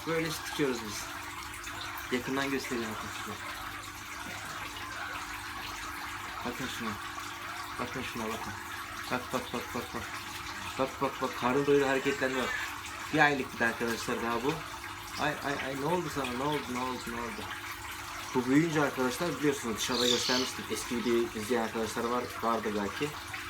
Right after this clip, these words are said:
Bakın. Bakın, bakın, bakın. Tırnakları, mırnakları var ya, bildiğiniz şey, böyle yetişkin bir kedi gibi tırnakları var. Bakın. Bakın, bakın, bakın. Şu çocuğa bakın.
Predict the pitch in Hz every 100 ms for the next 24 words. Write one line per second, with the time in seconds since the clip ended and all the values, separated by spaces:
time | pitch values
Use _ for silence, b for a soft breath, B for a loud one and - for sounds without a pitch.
0 | - - - 104 - - - - - -
1 | - 123 - 120 117 120 120 117 113 -
2 | 113 120 - 151 139 135 131 170 202 190
3 | 120 131 143 160 - 151 143 - 117 110
4 | 117 - - 170 165 170 156 165 147 147
5 | 143 151 151 123 101 - - - - -
6 | - - - - - 123 - 101 - -
7 | - - - - - - - - 127 127
8 | 131 127 127 131 127 123 127 - - 135
9 | 135 131 143 139